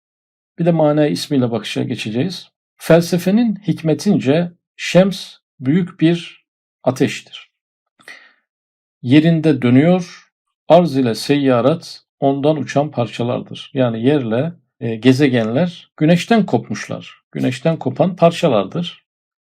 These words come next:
Değişik bir bilgi. Bunu bize bilim öğretmiş. Cazibe ile şemse merbut kalarak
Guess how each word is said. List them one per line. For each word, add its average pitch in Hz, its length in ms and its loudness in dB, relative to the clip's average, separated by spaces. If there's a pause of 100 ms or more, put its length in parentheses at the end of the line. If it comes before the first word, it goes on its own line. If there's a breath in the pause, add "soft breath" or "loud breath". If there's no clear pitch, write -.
(140)
Değişik 151 320 -4
bir 127 100 -4
bilgi. 110 480 -6
Bunu 127 160 0
bize 127 260 -2
bilim 123 320 -2 (520)
öğretmiş. - 520 -10 (680 soft breath)
Cazibe 165 580 6
ile 156 200 4
şemse 165 440 0
merbut 147 460 -2
kalarak - 600 -2